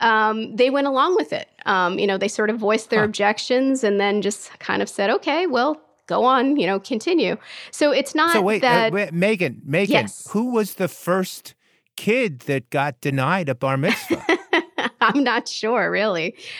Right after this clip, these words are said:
Speaker 1: Um, what they did instead was they adopted a confirmation service. And
Speaker 2: I see.
Speaker 1: this was a practice that was open to both boys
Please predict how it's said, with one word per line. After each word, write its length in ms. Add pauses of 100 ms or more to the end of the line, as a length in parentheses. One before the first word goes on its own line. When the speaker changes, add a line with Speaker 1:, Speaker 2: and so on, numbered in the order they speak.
(140)
Speaker 1:
Um, 380
what 220
they 140
did 240
instead 680
was 280
they 160
adopted 720
a 220
confirmation 880
service. 640 (480)
And 340
Speaker 2:
I 120
see. 340 (220)
Speaker 1:
this 260
was 120
a 80
practice 600
that 180
was 140
open 280
to 120
both 340
boys 320